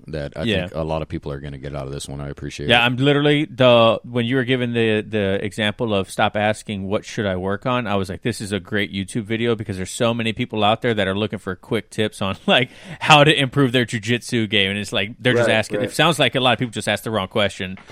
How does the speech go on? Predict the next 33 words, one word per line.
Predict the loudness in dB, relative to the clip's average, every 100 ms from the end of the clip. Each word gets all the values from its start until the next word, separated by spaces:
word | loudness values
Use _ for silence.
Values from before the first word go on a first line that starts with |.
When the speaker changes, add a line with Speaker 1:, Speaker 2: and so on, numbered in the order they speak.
| -20 -10
Speaker 2:
So | 0 2 2 0 -12 -10 2
greatly | 4 6
Speaker 3:
Right. | 2
Speaker 2:
appreciate | 0 -2 0 0 2
that. | 2 2 2
Um, | 4 6 4 2 -4 -20 -20 -20 -20 _ _ 2
thank | 6 6
you | 6
guys | 6
so | 8 8
much | 8 2
for | 2 2 4
watching | 6 6 4 -2
at | 0 2
home, | 2 0
listening | -4 -4 -6 0
at | 0 2
home. | 0 0 -2 -2
Remember, | 2 6 6 2 0
uh, | 4 6 6 10
oh, | 10
Zach, | 8 4 4
where | 2
can | 4
people | 2 2
find | 0 0 0
you | -2 -4
if | -2
they | 0
wanna | 0 0 0 0 -4 -8
check | -4 -2 0
you | 0
out? | 0